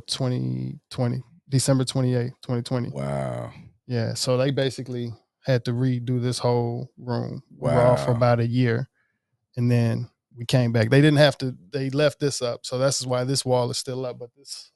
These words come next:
Speaker 1: whole room was at the, um, soundproof on it.
Speaker 2: Oh my goodness.
Speaker 1: And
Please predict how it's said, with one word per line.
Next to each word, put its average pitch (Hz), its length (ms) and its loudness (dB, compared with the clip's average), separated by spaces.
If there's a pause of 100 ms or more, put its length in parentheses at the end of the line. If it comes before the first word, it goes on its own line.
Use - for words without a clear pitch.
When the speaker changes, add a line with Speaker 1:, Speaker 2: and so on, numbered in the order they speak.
(180)
Speaker 1:
whole 135 340 0
room 135 380 2
was 117 260 -4 (640)
at 120 180 -6
the, 120 120 -2 (100)
um, 120 260 -8
soundproof 123 540 -4
on 120 200 -8
it. - 120 -16 (100)
Speaker 2:
Oh 98 100 2
my 78 220 -2
goodness. 117 560 -4
Speaker 1:
And 113 400 -4